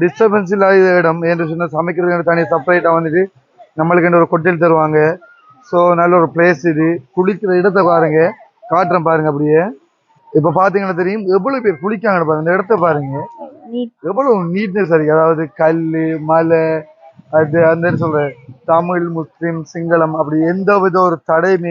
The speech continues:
Speaker 1: இல்லாம நிறைய பேர் வந்து குளிக்காங்க, விளையாடுறாங்க, ஃபேமிலியோட வந்து ஃபன் பண்றாங்க. பாத்தீங்கன்னா தெரியும். அது மட்டும் இல்லாம இது எல்லாரும் அந்தந்த கூடாரத்துக்கு முன்னாடியே வந்துட்டு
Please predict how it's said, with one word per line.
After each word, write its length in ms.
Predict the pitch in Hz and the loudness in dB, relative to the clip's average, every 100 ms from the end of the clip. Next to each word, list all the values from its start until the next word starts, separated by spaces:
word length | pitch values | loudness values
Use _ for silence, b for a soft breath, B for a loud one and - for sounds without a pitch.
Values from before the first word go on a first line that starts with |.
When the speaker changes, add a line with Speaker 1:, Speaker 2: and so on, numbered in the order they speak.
| 165 | -2
Speaker 1:
இல்லாம 300 | 160 156 185 254 _ _ _ _ - 170 | 0 0 -6 -10 _ _ _ _ -8 -4
நிறைய 280 | 190 247 247 175 | -2 0 0 0
பேர் 180 | 196 185 | 2 2
வந்து 160 | 175 175 - | 0 -2 -2
குளிக்காங்க, 500 | 185 156 190 170 160 165 | -4 -2 0 0 0 -2
விளையாடுறாங்க, 680 | 156 165 165 156 160 151 147 151 151 - _ - - - | 0 0 2 2 0 -2 -2 -2 -4 -8 _ -20 -20 -10
ஃபேமிலியோட 540 | 175 180 196 196 190 180 | -6 -4 0 2 2 2
வந்து 160 | 175 165 - | 0 -4 -4
ஃபன் 220 | 170 185 175 | -4 -2 -4
பண்றாங்க. 400 | 180 160 156 147 160 | -4 -4 -4 -4 -4
பாத்தீங்கன்னா 340 | 160 165 156 156 | -4 -6 -6 -6
தெரியும். 280 | 151 160 185 _ _ _ - | -6 -8 -12 _ _ _ -10
அது 100 | 165 | -8
மட்டும் 160 | 170 170 | -6 -4
இல்லாம 140 | 175 180 | -6 -4
இது 100 | 185 185 | -2 0
எல்லாரும் 360 | 190 208 202 190 | 0 -2 -4 -6
அந்தந்த 300 | 185 196 190 180 | -6 -6 -6 -8
கூடாரத்துக்கு 500 | 180 220 214 185 175 175 | -4 -2 -2 -2 -6 -6
முன்னாடியே 320 | 185 196 180 180 | -4 -2 0 -2
வந்துட்டு 300 | 170 160 | -4 -4